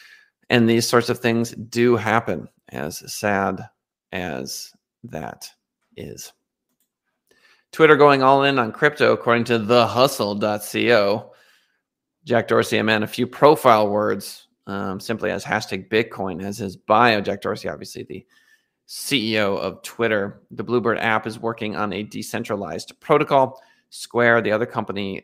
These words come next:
Jack Dorsey runs, grew in part due to its crypto trading platform. And, um, there is, uh, testing of a tip jar for fans, um,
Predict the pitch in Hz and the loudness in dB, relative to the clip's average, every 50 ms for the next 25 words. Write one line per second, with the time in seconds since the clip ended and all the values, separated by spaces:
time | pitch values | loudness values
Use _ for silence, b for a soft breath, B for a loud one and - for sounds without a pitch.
0 | _ - 113 107 95 98 - - 104 - - 107 104 95 104 101 98 98 95 95 | _ -10 -6 -6 -6 -4 -6 -8 -8 -8 -8 -8 -6 -4 -4 -4 -4 -4 -6 -10
1 | 95 - - 104 - - 107 104 98 - 73 101 - - - 101 95 92 - 101 | -12 -14 -18 -16 -8 -6 -4 -4 -4 -4 -6 -8 -8 -6 -4 -4 -4 -6 -8 -10
2 | 98 95 85 - - - - - 113 - - 82 80 - - - 131 135 139 127 | -8 -8 -10 -10 -12 -10 -10 -10 -8 -6 -8 -8 -8 -8 -4 -2 -2 0 0 -2
3 | 107 - - 110 90 90 95 - - 95 90 85 92 90 - _ - - 131 143 | -6 -8 -10 -10 -10 -10 -12 -12 -12 -12 -10 -10 -12 -14 -16 _ -14 -10 -6 -4
4 | 139 120 101 92 87 90 104 - - _ _ _ _ _ _ _ _ _ _ _ | -4 -4 -6 -6 -8 -10 -12 -12 -14 _ _ _ _ _ _ _ _ _ _ _
5 | _ _ _ _ _ _ _ - 117 113 113 110 101 95 90 82 90 107 101 101 | _ _ _ _ _ _ _ -10 -6 -6 -4 -4 -4 -6 -6 -4 -4 -2 -2 -2
6 | 104 98 95 - - - - - _ - 78 85 76 73 76 - - - 165 156 | -2 -4 -4 -8 -10 -14 -16 -18 _ -12 -8 -8 -6 -8 -8 -10 -6 -4 -4 -4
7 | 151 - - 135 120 107 101 - _ - - - 185 175 175 - - - 123 110 | -2 -4 -4 -4 -4 -4 -6 -6 _ -14 -2 0 0 0 0 -4 -2 0 2 2
8 | 101 92 80 - - 92 95 - - 101 98 101 87 71 64 - - - - _ | 2 0 -2 -4 -8 -12 -12 -8 -8 -6 -6 -6 -8 -10 -12 -14 -16 -18 -20 _
9 | _ 76 73 71 67 73 76 78 78 76 - - - | _ -16 -14 -12 -12 -12 -12 -12 -14 -14 -16 -18 -20